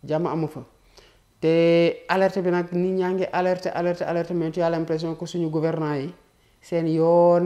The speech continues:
nekku ci. C'est comme si on était dans un sauve-qui-peut où ils nous, eux-mêmes, qui doivent nous faire espérer, n'ont plus d'espoir par rapport ak ni dëkk bi war a mën a redresser woo, ku nekk yaa ngi sëgg fi nga sëgg, di, di, di, di,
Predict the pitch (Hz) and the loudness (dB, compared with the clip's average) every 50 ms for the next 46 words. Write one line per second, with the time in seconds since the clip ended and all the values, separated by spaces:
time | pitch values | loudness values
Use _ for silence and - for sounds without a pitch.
0 | 180 175 165 160 - 151 - - 135 117 - _ _ _ _ _ _ _ _ _ | 2 0 0 -2 -4 -6 -6 -8 -12 -16 -18 _ _ _ _ _ _ _ _ _
1 | _ - - 165 170 170 - 202 208 214 202 214 190 180 180 175 170 185 180 170 | _ -6 -4 -2 -2 0 2 2 2 2 2 0 2 2 2 2 2 0 0 0
2 | 170 165 170 165 156 160 156 156 156 - 180 170 160 156 - 180 175 175 165 156 | 0 0 -2 -2 -2 -2 -2 -4 -2 -2 -2 -2 -2 -2 -6 -6 -6 -2 -2 -2
3 | 151 - - - 151 147 147 151 151 - _ _ _ _ _ - 165 156 156 160 | -2 -2 -2 0 0 0 0 -2 -4 -10 _ _ _ _ _ -6 -2 0 0 0
4 | 160 156 165 165 - - - 233 240 240 233 226 220 226 226 214 - - - _ | 2 0 0 -2 2 8 10 10 10 10 10 8 6 4 0 -4 -8 -16 -20 _
5 | _ _ _ _ _ _ - - 202 190 175 196 196 190 202 185 170 - 185 180 | _ _ _ _ _ _ -6 -2 0 4 6 6 6 6 4 0 -2 0 0 0
6 | 170 - 175 - - - 151 147 156 156 151 147 151 147 - 208 247 233 185 196 | 0 0 -4 -4 -4 -2 0 0 0 0 0 -2 -2 -4 -2 -2 0 2 2 2
7 | 190 196 - - 175 165 151 127 117 - - - - - _ _ _ _ - 165 | 0 0 0 2 2 4 2 0 -2 -8 -18 -20 -20 -20 _ _ _ _ -2 0
8 | 170 175 175 175 185 180 175 156 170 170 170 165 156 151 180 180 180 190 170 175 | 2 2 2 2 4 4 4 4 2 2 2 0 0 2 2 0 2 2 2 4
9 | 175 170 175 175 170 160 156 160 170 156 160 160 156 160 156 139 139 151 170 - | 4 4 4 2 2 2 2 2 2 2 2 2 0 0 0 0 0 -2 -4 -8
10 | - _ _ _ _ _ _ - - 196 208 196 190 202 185 180 165 165 165 170 | -16 _ _ _ _ _ _ -2 0 2 2 2 2 2 2 4 4 2 0 -2
11 | 165 - 175 160 160 156 170 165 160 156 160 160 - 165 165 160 - _ _ _ | -2 -2 -2 0 0 -2 -2 -2 -2 -2 -2 -2 -4 -4 -8 -14 -16 _ _ _
12 | _ _ _ _ - 151 - - 160 156 160 156 151 147 156 151 147 147 156 143 | _ _ _ _ -14 -10 -8 -4 0 2 4 4 4 2 0 0 0 0 -2 -2